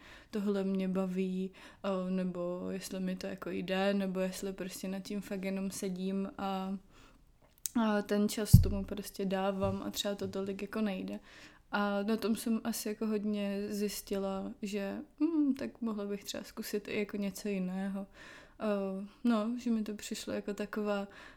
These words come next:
fajn, eh, rozehřívací, mm, věc, fajn začátek prostě do toho, jakoby, co bych chtěla, nechtěla dělat,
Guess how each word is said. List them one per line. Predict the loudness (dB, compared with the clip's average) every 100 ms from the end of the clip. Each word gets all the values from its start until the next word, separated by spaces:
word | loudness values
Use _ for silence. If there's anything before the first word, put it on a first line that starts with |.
| -18
fajn, | -4 0 2 2 0 2
eh, | 4 6 6
rozehřívací, | 4 4 2 2 0 0 -2 -2 -2 -4 -4 -2 -2 -4 -8 -18 -20 -20 -20 -20 -2
mm, | 2 2 2 0 0 0 -2 -4
věc, | -6 -4 -4 -8 -10 -12 -12 -12 -14
fajn | -6 0 0
začátek | 2 0 0 0 0 -6 -10 -8
prostě | -4 -4 -4 -2
do | -2 -2
toho, | -2 -2 0
jakoby, | -2 -4 -2 0 0 0 -4 -14 -20 -20 -20 -20 -10
co | -4 0
bych | 0 -2 -12 -18 -18
chtěla, | -4 -2 0 0 -2
nechtěla | -4 -6 -8 -6 -4 -2
dělat, | -4 -4